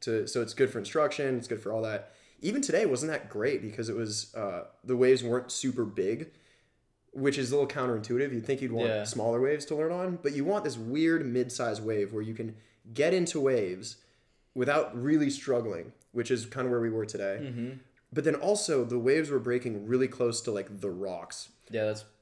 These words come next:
Speaker 2: probably not good.
Speaker 1: Not ideal.
Speaker 2: No,
Speaker 1: Not ideal
Speaker 2: that
Speaker 1: at
Speaker 2: would
Speaker 1: all.
Speaker 2: hurt.
Speaker 1: Uh, and, and that was fun. It, it was blast. We, we got up this morning. We were up at five in the morning. Did a little, did a little dawn patrol. Came back. Went and got a Hummingbird Cafe.
Speaker 2: Nice.
Speaker 1: Highly recommend it. Um,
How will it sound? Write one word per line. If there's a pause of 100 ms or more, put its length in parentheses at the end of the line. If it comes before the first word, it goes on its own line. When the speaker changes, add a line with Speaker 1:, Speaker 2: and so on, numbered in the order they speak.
Speaker 2:
probably
not
good.
Speaker 1:
Not
ideal.
Speaker 2:
No,
Speaker 1:
Not
ideal
Speaker 2:
that
Speaker 1:
at
Speaker 2:
would
Speaker 1:
all.
Speaker 2:
hurt. (360)
Speaker 1:
Uh,
and,
and
that
was
fun.
It,
it
was
blast.
We,
we
got
up
this
morning.
We
were
up
at
five
in
the
morning. (440)
Did
a
little,
did
a
little
dawn
patrol. (280)
Came
back.
Went
and
got
a (260)
Hummingbird
Cafe. (100)
Speaker 2:
Nice.
Speaker 1:
Highly
recommend
it. (560)
Um,